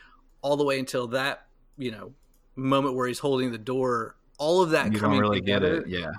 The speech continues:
Speaker 2: yeah,
Speaker 1: was
Speaker 2: yeah.
Speaker 1: a really cool, like, finally having that last puzzle piece go into place, and you
Speaker 2: Mm-hmm.
Speaker 1: step back and you see the total picture. That was cool. I really, really liked that.
Speaker 2: Yeah. I think I r-, enjoy the really shocking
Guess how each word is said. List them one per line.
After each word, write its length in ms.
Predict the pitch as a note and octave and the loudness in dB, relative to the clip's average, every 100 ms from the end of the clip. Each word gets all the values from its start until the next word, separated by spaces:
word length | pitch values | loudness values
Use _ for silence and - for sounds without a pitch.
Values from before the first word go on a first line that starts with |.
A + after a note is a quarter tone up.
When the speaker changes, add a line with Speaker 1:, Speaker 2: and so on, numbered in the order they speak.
| - | -10
Speaker 2:
yeah, 100 | B2+ | 0
Speaker 1:
was 300 | C#3 C3+ B2+ A#2+ - - - - | 2 4 2 -4 -8 -20 -20 -8
Speaker 2:
yeah. 80 | C#3 | -4
Speaker 1:
a 40 | |
really 600 | B2+ B2+ C#3+ D#3+ D#3 D3 A#2+ | -4 -4 0 2 4 2 -2
cool, 440 | - D3+ C#3 B2+ | -2 0 2 2
like, 240 | A#2+ A#2+ | 0 -2
finally 600 | - - - C#3+ C#3+ C#3 | -8 -8 -2 0 0 0
having 220 | B2 C3 B2+ | 0 0 0
that 160 | B2 | -4
last 400 | B2+ C#3 C#3 - | 0 0 0 0
puzzle 220 | C#3+ C3 | 0 0
piece 260 | B2 C#3+ A#2+ | -2 -4 -2
go 120 | C#3+ | -2
into 100 | C3 A#2+ | -2 -2
place, 360 | C#3 C3 A#2+ | 0 0 2
and 80 | B2 | 0
you 60 | A#2+ | 0
Speaker 2:
Mm-hmm. 80 | A2+ A#2 | 0 -2
Speaker 1:
step 140 | C3 | -2
back 240 | C3+ C3 C3 | -2 -2 -4
and 80 | |
you 60 | A#2+ | -8
see 400 | - - - C#3 | -8 -6 -2 -2
the 100 | C3 | -2
total 240 | C3+ B2+ | -4 -6
picture. 420 | A#2+ C#3 C3+ D#3+ - - - - A2 | -4 -4 -4 -6 -6 -14 -20 -14 -2
That 280 | D3 D3+ A#2 | 0 0 -4
was 160 | A#2+ | -8
cool. 220 | - D#2 C2+ - - - | -8 -8 -10 -20 -20 -12
I 100 | B2+ | -8
really, 480 | B2 A2+ B2 C#3 B2 | -8 -6 -2 0 0
really 220 | A2+ A2+ - | -2 -6 -8
liked 260 | - - | -12 -12
that. 280 | - - - _ _ _ _ | -14 -14 -18 _ _ _ _
Speaker 2:
Yeah. 300 | - F2+ E2 - - - - - | -10 -8 -8 -10 -16 -20 -20 -6
I 80 | B2 | 0
think 280 | A3 G#3 - | 2 2 0
I 480 | A2+ C3 C#3 C3 - | 0 2 2 0 -2
r-, 140 | G2+ - - _ _ _ _ - | -8 -10 -16 _ _ _ _ -2
enjoy 380 | G#2 G2 G2+ | 0 2 2
the 80 | G2 | 4
really 220 | F#2+ F#2+ F2+ | 4 2 0
shocking 800 | - F2+ F#2 G2+ B2 B2+ C3 | 0 0 0 2 0 0 -2